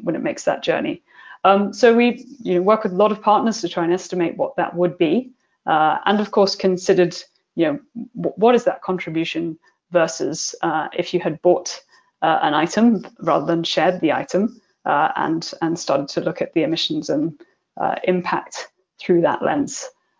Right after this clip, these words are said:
Um, over time, we've, we've expanded that and, and started to look at what those emissions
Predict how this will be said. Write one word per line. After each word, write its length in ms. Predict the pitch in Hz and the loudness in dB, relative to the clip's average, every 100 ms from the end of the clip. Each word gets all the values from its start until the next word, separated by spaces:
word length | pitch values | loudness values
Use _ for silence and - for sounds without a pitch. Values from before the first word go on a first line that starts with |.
| - | 2
Um, 420 | 95 190 190 - _ - 156 - - | 4 4 -2 -12 _ -12 -10 -10 0
over 240 | 226 240 220 | 4 4 2
time, 260 | 208 185 | 2 2
we've, 220 | 185 180 - | 2 -2 -2
we've 160 | 180 | -2
expanded 540 | 165 - - 170 175 170 | -2 -4 -2 0 0 0
that 220 | 165 - - | 0 -2 -4
and, 320 | 165 165 165 | -4 -4 -6
and 220 | 170 165 | -4 -4
started 240 | 170 160 156 | -2 -2 -2
to 100 | - | -6
look 140 | - | -6
at 140 | - - | -4 0
what 180 | - - | 0 2
those 380 | 170 170 - - | 2 2 -4 -2
emissions 640 | 170 165 170 165 - - | -2 0 -2 -4 -8 -14